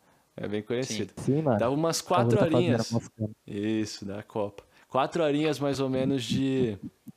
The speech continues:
Speaker 1: de viagem. E durante esse voo, tipo, mano, ele começou a passar muito mal, começou a ficar meio tonto, começou a preocupar um pouco a família dele e o pessoal que tava em volta, tá ligado?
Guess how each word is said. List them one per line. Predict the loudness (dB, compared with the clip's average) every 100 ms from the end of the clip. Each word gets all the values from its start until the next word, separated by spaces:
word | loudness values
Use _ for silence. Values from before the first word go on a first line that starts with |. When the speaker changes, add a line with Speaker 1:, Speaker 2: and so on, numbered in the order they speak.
| _ _ _ -12
Speaker 1:
de | -4 -2
viagem. | 0 2 0 -4 -12 -20 -20 -20 -10
E | -2
durante | 2 2 2 -2
esse | -2 -2
voo, | 0 2 2 0
tipo, | -4 -6
mano, | -4 -2 -2
ele | -6
começou | -8 -8 -10
a |
passar | -8 -6 -4
muito | -4 -4 -6
mal, | -4 -2 -2 -2 -8 _ _ _
começou | -6 -4 -4
a |
ficar | -4 -4 -2
meio | 0 -2
tonto, | -4 -6 -2 0 0 0 -2 -6 -16 _ -20 _
começou | -4 -2 0 0 2 0
a | -2
preocupar | -2 -6 -4 -4 -4
um | -4
pouco | -6 -8
a |
família | -6 -2 0 -2 -2
dele | 0 0 0
e |
o |
pessoal | -4 -6 -6 -6
que |
tava | -6 -6
em | -6
volta, | -4 -4 -6 -12
tá | -16
ligado? | -8 -8 -8